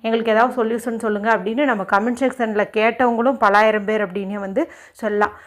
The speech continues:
கடன் தீர்வதற்காக நம்மளுடைய சேனல்ல நிறைய பரிகாரங்கள் வந்து சொல்லிட்டே தான் இருக்கிறேன். ஒரு சிலருக்கு வந்து அது கை கொடுக்குது, ஒரு சிலருக்கு வந்து அவங்களுடைய கர்ம வினைகள் காரணமா தாமதமாகுது. எது எப்படி இருந்தாலும் இன்னைக்கு பிரபஞ்ச சக்தி வாய்ந்த நாளா இருக்கிறதுனால,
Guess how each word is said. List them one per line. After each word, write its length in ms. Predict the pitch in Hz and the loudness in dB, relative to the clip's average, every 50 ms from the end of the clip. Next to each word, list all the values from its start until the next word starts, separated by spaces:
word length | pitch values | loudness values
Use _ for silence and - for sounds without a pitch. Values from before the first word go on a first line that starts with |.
| - _ | -20 _
கடன் 320 | - 269 254 262 294 294 | 2 4 4 4 4 2
தீர்வதற்காக 680 | 285 294 285 254 262 254 240 233 233 233 233 240 285 320 | 0 -2 -2 0 0 0 0 0 0 0 2 2 2 0
நம்மளுடைய 380 | 285 254 240 226 220 220 220 - 233 | 0 0 -2 -2 -4 -4 -4 0 2
சேனல்ல 360 | 226 226 240 240 233 240 254 | 2 2 2 2 2 2 2
நிறைய 340 | 262 247 226 220 240 262 269 | 2 2 0 0 2 2 2
பரிகாரங்கள் 720 | 262 - 220 214 233 233 254 254 247 233 220 208 196 190 | 2 0 0 0 0 2 2 2 2 0 -2 -4 -4 -4
வந்து 240 | 180 196 208 226 269 - | -4 -2 -2 -2 -4 -4
சொல்லிட்டே 400 | 254 214 214 220 226 - 226 220 | -4 -4 -4 -4 -4 -4 -2 -2
தான் 120 | 214 240 247 | -2 -2 0
இருக்கிறேன். 460 | 233 214 208 208 - 208 220 285 339 - - - - - | 0 -2 -2 -2 -2 0 0 0 0 -2 -8 -20 -20 -4
ஒரு 180 | _ 254 277 277 | _ 2 2 4
சிலருக்கு 360 | - 330 294 311 330 330 311 | 4 4 4 4 2 2 2
வந்து 180 | 269 262 262 302 | 0 2 4 4
அது 120 | 277 240 | 2 2
கை 220 | - 233 220 254 - | 2 2 2 0 0
கொடுக்குது, 440 | - 262 233 - 240 214 277 294 | -4 -6 -6 -4 -4 -2 0 2
ஒரு 160 | 262 233 226 220 | 2 0 0 0
சிலருக்கு 360 | - 240 233 254 262 254 254 | 0 0 0 0 0 0 -2
வந்து 360 | 214 196 208 320 370 330 247 | -2 2 2 2 2 4 4
அவங்களுடைய 460 | 226 226 240 240 247 233 208 262 320 | 4 4 4 2 2 2 2 2 2
கர்ம 340 | 320 240 220 220 233 262 277 | 2 2 2 4 4 2 2
வினைகள் 340 | 269 262 240 214 214 208 202 | 2 0 0 -2 -2 -4 -2
காரணமா 540 | 208 208 196 196 202 196 190 233 320 339 - | 0 0 0 0 0 -2 -2 -2 -2 0 2
தாமதமாகுது. 760 | 233 208 214 220 220 226 214 220 214 208 202 190 208 180 - - - - - - - _ | 2 4 4 4 2 0 -2 -2 -2 -2 -4 -4 -4 -6 -6 -8 -8 -14 -20 -20 -18 _
எது 240 | - 233 233 226 330 | 0 0 2 2 2
எப்படி 220 | 311 311 277 233 240 | 0 0 0 -4 -4
இருந்தாலும் 480 | 220 214 214 196 196 214 269 339 - | -2 0 0 0 0 0 -2 -2 -2
இன்னைக்கு 480 | 233 226 233 240 233 233 240 330 370 - - - - _ | -2 -2 -2 -2 -2 -2 -4 -4 -4 -8 -14 -20 -14 _
பிரபஞ்ச 420 | - 254 254 254 311 330 330 339 311 | 4 4 4 6 4 2 0 -2 -2
சக்தி 340 | - 285 233 - - 240 | -2 -4 -4 -4 -4 0
வாய்ந்த 340 | 220 220 220 233 262 277 262 | 2 2 2 2 2 2 2
நாளா 300 | 240 254 214 214 226 254 | 2 4 4 4 4 4
இருக்கிறதுனால, 800 | 254 240 214 214 226 233 - 247 240 214 208 196 180 170 175 | 4 2 0 -2 -2 0 0 0 0 0 -2 -4 -4 -2 0